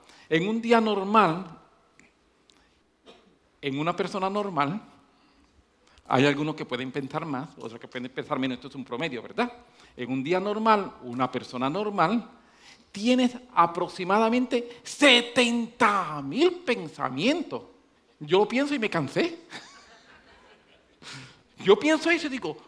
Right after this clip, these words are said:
"Wow, qué mucho yo pienso". Y quién sabe si yo soy de los que tengo setenta y uno, setenta y dos mil.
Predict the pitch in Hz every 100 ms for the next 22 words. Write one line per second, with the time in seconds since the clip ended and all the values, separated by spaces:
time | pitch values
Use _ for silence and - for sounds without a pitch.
0 | - - 277 277 277 269 220 226 311 320
1 | 277 247 320 370 349 339 233 139 - -
2 | _ _ _ _ _ - _ _ _ _
3 | _ _ - 139 - 180 196 196 202 170
4 | 196 180 180 175 180 170 160 180 165 160
5 | 165 160 165 170 160 156 139 143 139 196
6 | 370